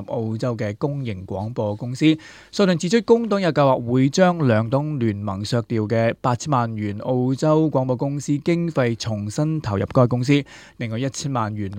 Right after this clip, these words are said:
會用作提升城鄉市鎮嘅新聞報導、體育同埋緊急服務廣播等。咁此外呢，有四千萬元將會用作製作連續劇、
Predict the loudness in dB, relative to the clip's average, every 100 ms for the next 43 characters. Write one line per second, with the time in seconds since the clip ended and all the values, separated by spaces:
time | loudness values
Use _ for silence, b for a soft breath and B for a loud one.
0 | -6 -2 0 2 0 -2 0 0 -2 -4
1 | -4 -2 0 0 -4 -4 -4 -4 -4 -6
2 | -4 -2 0 0 0 -2 2 2 4 2
3 | 2 0 2 2 2 -8 -10 -10 -8 -8
4 | -4 -4 -4 -6 -6 -4 -4 -2 0 0
5 | -2 -4 -6 B B -10 -8 -6 -4 0
6 | 2 2 B B 2 2 2 2 2 2
7 | -2 -2 0 0 0 -2 -2 0 0 0
8 | -2 0 -2 -2 -2 0 2 0 -2 -2
9 | -2 -2 -2 -2 -2 -4